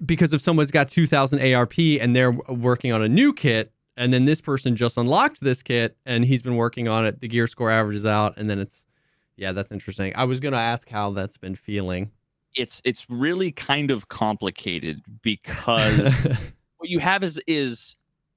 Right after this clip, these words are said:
Speaker 2: the A R P is a fundamentally flawed number for a bunch of different reasons. So the rating isn't fair or accurate
Speaker 1: Yes.
Speaker 2: on one hand.
Speaker 1: Yeah.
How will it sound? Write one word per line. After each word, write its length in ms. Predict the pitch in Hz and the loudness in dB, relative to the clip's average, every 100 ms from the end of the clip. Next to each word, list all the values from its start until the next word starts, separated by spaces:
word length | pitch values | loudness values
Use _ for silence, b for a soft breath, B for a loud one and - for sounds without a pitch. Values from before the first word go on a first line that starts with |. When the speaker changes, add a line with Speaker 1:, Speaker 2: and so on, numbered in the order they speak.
| _ _ _ | _ _ _
Speaker 2:
the 140 | 143 - | -6 -2
A 140 | 175 | 0
R 200 | 180 175 | 2 0
P 360 | - 139 147 185 | -2 -4 -2 0
is 140 | 123 123 | -2 -2
a 40 | |
fundamentally 600 | - 147 143 135 131 123 | -2 0 2 0 0 -2
flawed 400 | - 110 107 113 | -2 0 2 2
number 300 | 107 113 131 | 0 -2 -2
for 160 | 131 110 | -2 -2
a 60 | 98 | 0
bunch 220 | 110 110 | -2 -2
of 60 | |
different 240 | 107 104 - | -4 -4 -4
reasons. 560 | 87 101 131 151 - _ _ | -4 -4 -4 -8 -10 _ _
So 160 | - 160 | -4 0
the 120 | 147 | 0
rating 560 | 127 117 156 196 170 135 | 0 0 0 0 0 0
isn't 400 | 131 143 151 139 | 0 0 -2 -4
fair 380 | - 139 127 143 | -4 -2 0 0
or 180 | 117 107 | 0 2
accurate 520 | 101 - 80 65 - _ | 0 -2 -8 -10 -12 _
Speaker 1:
Yes. 380 | 156 139 147 120 | -4 2 4 4
Speaker 2:
on 60 | 120 | 2
one 140 | 127 | 0
hand. 340 | 107 - - - | -2 -8 -18 -6
Speaker 1:
Yeah. 440 | 131 117 92 78 | 0 2 2 -2